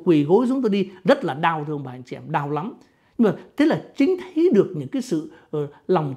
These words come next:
cung kính, lòng sùng kính của những người đó, nó củng cố chính đức tin của chúng ta. À, hoặc là chúng ta có thể nói là gần như là mắt thấy tai nghe,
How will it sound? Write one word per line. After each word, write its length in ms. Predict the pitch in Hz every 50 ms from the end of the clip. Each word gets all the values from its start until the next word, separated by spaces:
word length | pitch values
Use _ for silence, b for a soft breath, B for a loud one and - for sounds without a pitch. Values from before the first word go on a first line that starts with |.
| - -
cung 240 | 269 262 269 269 240 240
kính, 200 | 247 247 349 339
lòng 200 | 220 156 139 135
sùng 460 | - - 226 208 196 185 185 180 185
kính 200 | - 226 285 359 359
của 80 | 208
những 180 | 151 160 196 226
người 140 | 180 143 123
đó, 300 | 123 127 165 214 - b b b b b
nó 100 | 196 220
củng 200 | 208 - 131 127 -
cố 200 | - 135 185 233 226 -
chính 200 | - 220 262 269
đức 100 | 277 262 -
tin 180 | 190 165 147 -
của 100 | - -
chúng 120 | - 165
ta. 180 | 160 - - - _ _ _ _ _ _ _ _ _ _ _ _ _ _ _ _ _ _ _ _ _ _ _ _ _ _ _ _ _ _ _ _
À, 80 | - -
hoặc 260 | 156 139 170 160 131
là 80 | 151 139
chúng 120 | 160 208
ta 100 | 214 175 156
có 100 | 180 185 185
thể 120 | 165 151
nói 120 | 160 208 233
là 100 | 220 170
gần 200 | 151 165 147 143
như 100 | 180 190
là 280 | 185 147 - - - -
mắt 220 | - 220 262 294 - -
thấy 280 | 214 254 302 339 349 -
tai 220 | 226 214 240 247
nghe, 320 | 240 240 247 247 240 226